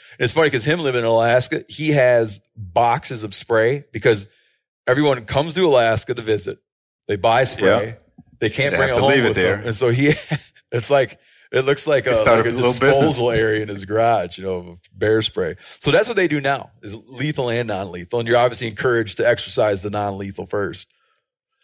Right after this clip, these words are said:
Speaker 1: even though they're in an area where there's no serious talk about there being any kind of shortage of bears. I mean, they occupy ninety-some percent of their historic range
Speaker 2: Right,
Speaker 1: in the
Speaker 2: right.
Speaker 1: state of Alaska.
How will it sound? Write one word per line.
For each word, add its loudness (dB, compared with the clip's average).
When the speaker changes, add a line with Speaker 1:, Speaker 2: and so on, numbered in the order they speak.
Speaker 1:
even -2
though 4
they're 4
in -2
an 0
area 2
where -2
there's -8
no -2
serious -4
talk 2
about -4
there -6
being -2
any -2
kind -2
of -8
shortage -2
of -8
bears. 2
I -4
mean, -6
they 2
occupy 0
ninety-some -4
percent -8
of -6
their -2
historic -4
range -2
Speaker 2:
Right, 0
Speaker 1:
in -20
the -14
Speaker 2:
right. -10
Speaker 1:
state 0
of -6
Alaska. -2